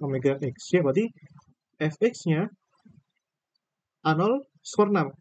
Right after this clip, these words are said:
kali setengah skor dua be-, dua belas. A N-nya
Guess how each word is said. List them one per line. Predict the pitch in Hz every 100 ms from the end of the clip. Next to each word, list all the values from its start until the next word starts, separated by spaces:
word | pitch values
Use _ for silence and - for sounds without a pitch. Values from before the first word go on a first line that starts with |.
| -
kali | 156 160
setengah | 160 220 254
skor | - 160 175 180
dua | 151
be-, | 143 170 240 _ _ _ - -
dua | 156
belas. | 160 143 123 - _ _ _ _ _ _ _ _ -
A | 139
N-nya | 147 143 202